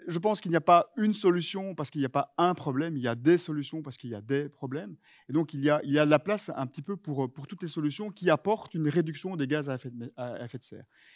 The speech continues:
Et donc, clairement, euh, le C N G, le bio-C N G, le L N G, le bio-L N G sont des réponses que l'on peut déjà apporter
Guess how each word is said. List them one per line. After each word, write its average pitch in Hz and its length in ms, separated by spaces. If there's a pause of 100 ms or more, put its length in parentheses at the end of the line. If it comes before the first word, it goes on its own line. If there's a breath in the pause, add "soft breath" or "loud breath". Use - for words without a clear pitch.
Et 131 40
donc, 151 160
clairement, 160 580 (300 soft breath)
euh, 135 340
le 131 200
C 151 180
N 143 100
G, 170 220
le 175 160
bio-C 160 360
N 123 100
G, 147 300
le 170 220
L 160 100
N 135 160
G, 160 160
le 156 160
bio-L 160 320
N 131 120
G 170 200
sont 185 380
des 143 120
réponses 156 400
que - 80
l'on 135 120
peut 135 100
déjà 127 220
apporter 127 440